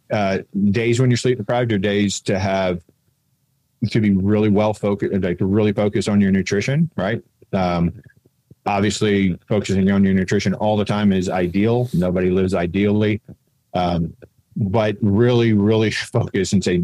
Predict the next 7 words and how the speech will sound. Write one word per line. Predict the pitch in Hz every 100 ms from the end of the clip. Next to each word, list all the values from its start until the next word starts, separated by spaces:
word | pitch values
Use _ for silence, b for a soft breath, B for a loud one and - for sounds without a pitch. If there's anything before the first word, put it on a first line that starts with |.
| 165
"No | 101 104
kidding, | 101 117 101 95
like, | 87 87 - _ _ _ - 185 - _ _
today | - 101 107 107
I | 101
need | 98 95
this. | 92 82 -